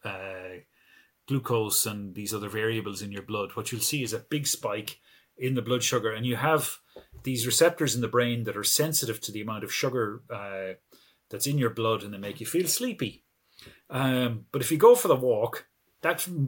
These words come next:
feeling of need to sleep disappears, and you're actually burning the excess off, uh, in muscle and, and in other things through the activity. Um, but I, th-, I think if you can do both, go for a walk beforehand, you won't eat as much,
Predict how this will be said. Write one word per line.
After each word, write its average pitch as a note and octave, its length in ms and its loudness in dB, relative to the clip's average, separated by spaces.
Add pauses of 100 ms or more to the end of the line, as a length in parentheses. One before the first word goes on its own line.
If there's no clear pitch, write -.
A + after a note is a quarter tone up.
feeling E3 440 2
of A2 180 2
need B2+ 320 -4
to B2 80 -4
sleep C#3+ 400 0
disappears, A2 720 -6 (300)
and B2 120 -2
you're C3 140 4
actually C#3+ 260 0
burning C#3+ 720 6 (400)
the C3 160 0
excess C#3 400 4
off, A2 560 -2
uh, A2+ 440 -4
in A#2 200 -4
muscle B2+ 480 4
and, G#2+ 420 -6
and A2 220 -6
in A#2 100 -4
other A#2+ 200 2
things G2+ 320 -8
through B2+ 360 -6
the G#2 180 -8
activity. G#2 580 -10 (440)
Um, A2 460 -2 (180)
but B2+ 120 2
I, A#2+ 80 6
th-, - 140 0
I C#3+ 80 2
think F#3 220 2
if F3 100 0
you F3 60 0
can D3+ 120 0
do E3 160 0
both, C3+ 360 6
go E3+ 140 6
for F3 140 0
a F3 60 2
walk E3 280 8
beforehand, C#3 640 2
you A2 80 -4
won't C3 240 -4
eat C#3+ 180 0
as A#2 120 -4
much, A2 320 -6